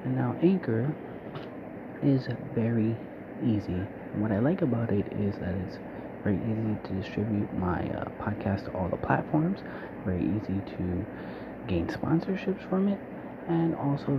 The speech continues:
very easy to implement music, uh, video, and voice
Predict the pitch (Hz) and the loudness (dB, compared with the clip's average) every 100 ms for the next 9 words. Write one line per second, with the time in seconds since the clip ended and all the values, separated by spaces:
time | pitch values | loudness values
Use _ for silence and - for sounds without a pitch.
0 | 131 117 101 117 113 110 104 - 107 101 | 4 4 6 6 4 2 0 -2 0 0
1 | 104 101 110 107 95 - 113 117 107 101 | 2 2 4 4 2 4 6 6 4 0
2 | 104 - - - - - - - - - | 0 -4 -10 -12 -12 -12 -12 -12 -12 -12
3 | - - - 71 71 - - 117 120 110 | -10 -10 -8 -6 -4 -6 0 4 6 6
4 | 104 98 98 - - - - - - - | 4 4 2 0 -4 -2 -2 -4 -8 -6
5 | 120 127 104 113 107 90 | -2 2 2 2 2 2